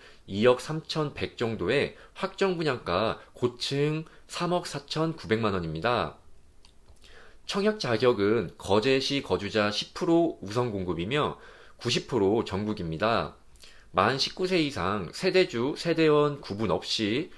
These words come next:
누구나 청약 가능합니다. 거제시 우선 공급 미당첨 시 일반 공급으로 다시 재추첨됩니다.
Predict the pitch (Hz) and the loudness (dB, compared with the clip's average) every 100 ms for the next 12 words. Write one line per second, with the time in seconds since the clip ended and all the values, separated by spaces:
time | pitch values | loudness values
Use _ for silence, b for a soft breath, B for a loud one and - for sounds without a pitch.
0 | B - 110 139 139 135 139 156 147 143 | B -6 -4 0 0 0 0 -2 -2 -2
1 | - 92 98 147 123 98 98 73 - b | -2 -4 -4 -6 -2 0 0 -4 -12 b
2 | b b b b - - 120 170 170 127 | b b b b -6 2 4 4 0 -2
3 | 135 120 71 B B 107 139 143 131 127 | 0 -2 -6 B B 0 2 0 -2 0
4 | 139 135 87 110 107 95 92 165 107 B | 0 0 -2 -4 -2 -4 -2 0 -2 B
5 | B B 110 123 147 131 127 110 85 90 | B B -2 2 2 0 -2 -4 0 2
6 | 110 104 - 90 - 135 165 - 113 - | 2 0 -2 -4 -2 0 -2 -2 -4 -4
7 | 117 - 147 156 95 85 82 87 76 | -6 -2 -2 -2 -6 -4 0 0 -2